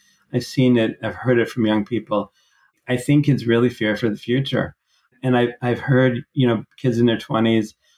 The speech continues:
say, "I, you know, global warming, you know, I mean, we've, we've had this huge heat wave this summer and, you know, we're seeing the results of it." I was listening to a podcast this morning, uh, on baseball. One of the questions was, you know, "Should,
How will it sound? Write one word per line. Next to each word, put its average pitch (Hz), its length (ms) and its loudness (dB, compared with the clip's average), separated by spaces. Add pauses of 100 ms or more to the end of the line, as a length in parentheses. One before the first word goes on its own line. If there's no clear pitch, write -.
(120)
say, 131 520 -2
"I, 117 440 -2 (100)
you 147 100 -4
know, 110 480 -2
global 117 320 2
warming, 117 400 2
you 107 80 0
know, 107 200 2
I 107 60 0
mean, 107 220 2
we've, 104 200 0 (120)
we've 110 140 0
had 107 160 0
this 101 160 -2
huge 107 200 0
heat 117 180 2
wave 107 260 2
this 98 140 -2
summer 113 400 2
and, 98 280 0 (420)
you 117 100 -2
know, 104 80 2
we're 101 140 2
seeing 107 520 0
the 104 80 0
results 104 480 0
of 101 100 -6
it." 104 200 0 (340)
I 113 200 -2
was 110 100 0
listening 113 360 0
to 110 140 -4
a 101 100 -2
podcast 104 460 -2
this 101 160 -12
morning, 104 320 0
uh, 98 220 -2
on 98 180 -2
baseball. 101 640 -2 (300)
One 110 220 0
of 104 40 2
the 104 60 2
questions 107 480 -2
was, 104 300 0
you 120 80 2
know, 104 120 2
"Should, 104 440 -2